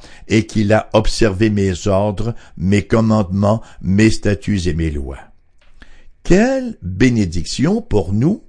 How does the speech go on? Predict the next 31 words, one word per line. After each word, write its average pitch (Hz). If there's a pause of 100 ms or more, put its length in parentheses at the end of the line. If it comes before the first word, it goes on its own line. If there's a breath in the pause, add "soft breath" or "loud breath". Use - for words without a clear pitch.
parents, 92 (400 loud breath)
de 143
savoir 202
que -
notre 143
fidélité 131
à 90
Dieu 135 (360 loud breath)
nous 147
est 139
non 185
seulement 143
profitable 95
à 73
nous, 151 (280 loud breath)
mais 156
qu'elle 135
a 180
aussi 131
un 113
impact 160
sur 127
nos 107
enfants. 202
Voyez, 135 (460 loud breath)
Isaac 143
reçoit 139
des 113
privilèges 123
particuliers. 113
Pourquoi ? 156